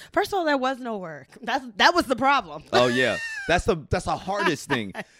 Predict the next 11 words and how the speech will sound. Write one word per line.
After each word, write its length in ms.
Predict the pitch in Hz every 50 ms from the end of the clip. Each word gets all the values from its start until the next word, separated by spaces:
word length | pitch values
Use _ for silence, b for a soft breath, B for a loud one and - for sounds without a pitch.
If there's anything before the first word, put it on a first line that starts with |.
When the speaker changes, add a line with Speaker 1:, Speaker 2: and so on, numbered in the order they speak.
| b b
Speaker 2:
My, 200 | - 175 185 190 - _ _
I 140 | 180 185 202
thought, 340 | 185 - - 208 185 170 -
okay, 160 | 139 - 165
when 120 | 139 139 139
I 40 | 143
came 280 | - - - 196 190 175
out 100 | 156 135
here, 140 | 156 139 123
I 40 |
thought, 380 | 120 - - 135 131 127 117 -